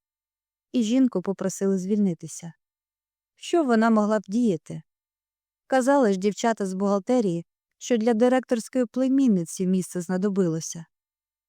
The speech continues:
Написала заяву. Пішла, ще не усвідомлюючи,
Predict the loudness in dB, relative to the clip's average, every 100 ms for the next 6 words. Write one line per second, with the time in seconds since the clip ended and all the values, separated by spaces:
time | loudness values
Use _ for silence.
0 | _ _ _ -2 -2 0 -2 0 0 0
1 | 0 0 -2 -6 -14 -18 _ _ _ _
2 | _ _ _ _ _ _ -2 0 0 0
3 | 0 0 2 0 -2 -2 0 2 2 0
4 | -2 -8